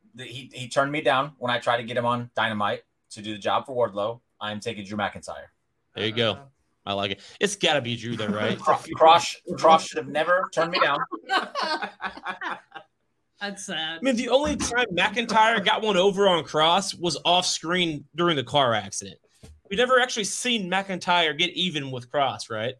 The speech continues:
Speaker 2: Am I, am I wrong? I don't watch everything.
Speaker 3: He can't.
Speaker 1: Yeah, and if he beats him in a cage match, he could just escape, and it still protects Kross.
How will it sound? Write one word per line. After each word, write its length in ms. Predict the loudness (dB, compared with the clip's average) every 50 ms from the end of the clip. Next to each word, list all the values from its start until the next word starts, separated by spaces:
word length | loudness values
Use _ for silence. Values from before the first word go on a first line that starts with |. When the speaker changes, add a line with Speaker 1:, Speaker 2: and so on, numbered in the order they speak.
| _ -4
Speaker 2:
Am 100 | -2 -2
I, 60 | 0
am 140 | 2 4 4
I 100 | 4 4
wrong? 440 | 4 4 6 6 4 4 0 -2 -2
I 60 | -2
don't 80 | 0 0
watch 180 | 0 -2 -2
everything. 340 | -4 -6 -6 -8 -8 -6 -6
Speaker 3:
He 80 | -6 -6
can't. 320 | -6 -6 -6 -6 -4 -2
Speaker 1:
Yeah, 140 | -2 -2 -2 -2
and 160 | -6 -4 -4
if 100 | -4 -4
he 80 | -4 -4
beats 240 | -6 -6 -8 -8 -2
him 60 | 0
in 60 | 0
a 60 | 0
cage 280 | 0 -2 -4 -4 -4 -4
match, 260 | -2 -2 -2 -2 -4
he 100 | -8 -12
could 120 | -14 -12 -10
just 180 | -10 -10 -10
escape, 440 | -8 -10 -10 -4 -2 -2 -2 -2 -4 -6
and 160 | -6 -6 -6
it 140 | -6 -8 _
still 280 | -12 -14 -8 -8 -8 -8
protects 380 | _ -14 -8 -8 -8 -8 -8
Kross. 440 | -8 -6 -6 -6 -6 -8 -12 -18 -20